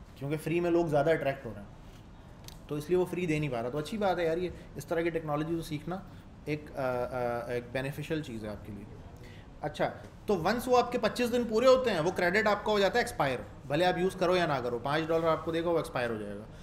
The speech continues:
वो जैसे ही credit ख़त्म हो, उससे पहले ही आप card लगा दो अपना और पाँच dollar कटवा दो, सही है। अब मैंने देखो पिछले, अगर मैं आपको billing check कराऊँ, हालांकि मैं continuously इस पर प्रैक्टिसेस कर रहा हूँ, अ, तो billing history पे मैं जाता हूँ, तो क्या मेरा इसने बिल बनाया है पिछले,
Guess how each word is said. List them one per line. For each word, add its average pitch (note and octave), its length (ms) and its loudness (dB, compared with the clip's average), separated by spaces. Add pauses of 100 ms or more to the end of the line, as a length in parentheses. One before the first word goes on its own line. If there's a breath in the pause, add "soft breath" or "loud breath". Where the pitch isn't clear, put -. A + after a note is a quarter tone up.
(240 loud breath)
वो C#3+ 160 2
जैसे D#3+ 260 4
ही A3+ 60 0
credit G3+ 280 2
ख़त्म G#3 280 0
हो, A3 200 -2 (200)
उससे D#3+ 220 -2
पहले F3+ 240 2
ही G#3 60 4
आप G3 180 2
card F3 200 4
लगा D3 220 4
दो E3 100 4
अपना F#3 300 -2 (760 loud breath)
और C#3 240 -4 (160)
पाँच D#3+ 200 4
dollar E3 280 4
कटवा C#3+ 320 2
दो, E3 180 0 (340)
सही F3+ 260 -6
है। D#3+ 80 -6 (320 loud breath)
अब C#3 80 -2
मैंने E3+ 220 4
देखो G3 200 2
पिछले, G3+ 380 2
अगर F#3+ 200 4
मैं F#3+ 120 4
आपको F#3 280 0
billing E3+ 300 2
check F3+ 200 0
कराऊँ, E3 200 2
हालांकि D#3+ 260 2
मैं F3+ 120 0
continuously G3+ 560 -2
इस G#3 60 -2
पर G#3 120 -4
प्रैक्टिसेस E3+ 480 -2
कर D3+ 160 0
रहा C#3 140 -4
हूँ, E3 100 -8
अ, - 1080 -2
तो E3 440 4
billing D#3 340 2
history F3+ 340 0
पे G3 80 2
मैं F#3+ 100 4
जाता D3 260 4
हूँ, E3+ 100 -2
तो E3 60 -4
क्या F#3+ 240 2
मेरा E3+ 160 2
इसने C3+ 200 -2
बिल B2+ 160 -2
बनाया A#2 220 -4
है A2+ 140 -6
पिछले, B2 280 -8